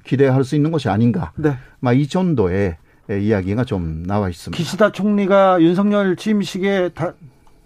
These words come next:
Speaker 2: 올까요?
Speaker 1: 그거는 결정된 바가 없습니다.
Speaker 2: 그래요?
Speaker 1: 그러니까 신준론이 좀 있습니다. 이런 식으로 현재까지 한국을 무시하다시피 그, 그 몇 년간 그렇게 정상회담도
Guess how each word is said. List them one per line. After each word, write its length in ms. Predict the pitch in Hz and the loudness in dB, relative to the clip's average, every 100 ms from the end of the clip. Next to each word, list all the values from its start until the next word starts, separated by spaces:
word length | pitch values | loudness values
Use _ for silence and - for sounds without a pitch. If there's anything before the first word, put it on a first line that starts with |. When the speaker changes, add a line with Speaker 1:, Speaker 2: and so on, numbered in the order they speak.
| _ - | _ 0
Speaker 2:
올까요? 520 | 185 196 190 175 190 - - - - _ _ _ | 0 4 4 4 2 -6 -20 -20 -20 _ _ _
Speaker 1:
그거는 680 | - 151 214 214 220 160 110 | -4 2 4 4 4 4 2
결정된 680 | 160 156 170 156 139 147 135 | 2 2 2 2 2 2 2
바가 400 | 107 95 87 73 _ _ _ | 2 0 -2 -4 _ _ _
없습니다. 600 | - 127 165 143 78 76 - _ | -4 0 2 2 0 -6 -14 _
Speaker 2:
그래요? 320 | 147 135 127 - | -2 0 -2 -4
Speaker 1:
그러니까 340 | - 180 151 127 | -2 0 2 2
신준론이 880 | - 247 277 277 294 240 156 117 | 2 2 4 4 4 4 4 2
좀 240 | - 120 104 | 2 -2 -2
있습니다. 600 | 104 - 123 85 76 - _ _ - - | -4 -2 0 0 -6 -12 _ _ -10 0
이런 260 | 180 285 | 2 4
식으로 260 | 240 226 180 | 4 2 4
현재까지 720 | 214 247 240 208 165 202 214 - - | 2 2 2 0 2 2 0 -4 -6
한국을 480 | 190 233 202 165 151 | 0 2 2 2 4
무시하다시피 1080 | 143 220 226 165 139 127 - - 165 214 214 _ - - | 4 4 2 4 4 2 -2 -2 0 0 -2 _ -20 -8
그, 520 | - 151 143 135 127 127 _ 135 | 0 4 4 4 2 -2 _ -2
그 60 | 117 | 2
몇 220 | 123 202 | 4 4
년간 680 | 240 262 196 135 139 117 104 | 4 4 4 4 4 2 0
그렇게 380 | 160 135 135 143 | 0 2 4 4
정상회담도 960 | 165 170 165 165 165 127 107 107 95 | 0 -2 0 2 4 2 4 2 2